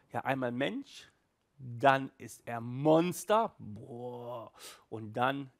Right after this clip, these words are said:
ist er ein Roboter, ja. Also Man-E-Faces <laughs> mit den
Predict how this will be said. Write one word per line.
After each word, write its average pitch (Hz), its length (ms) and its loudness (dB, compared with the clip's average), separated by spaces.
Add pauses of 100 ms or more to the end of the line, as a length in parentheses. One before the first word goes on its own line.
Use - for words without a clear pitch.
ist 113 280 -16
er 117 300 -10
ein 107 260 -16
Roboter, 113 960 -6 (140)
ja. 127 260 -6 (460)
Also 131 260 -10
Man-E-Faces 156 1600 -4 (320)
<laughs> - 340 -20
mit 123 160 -10
den 113 180 -8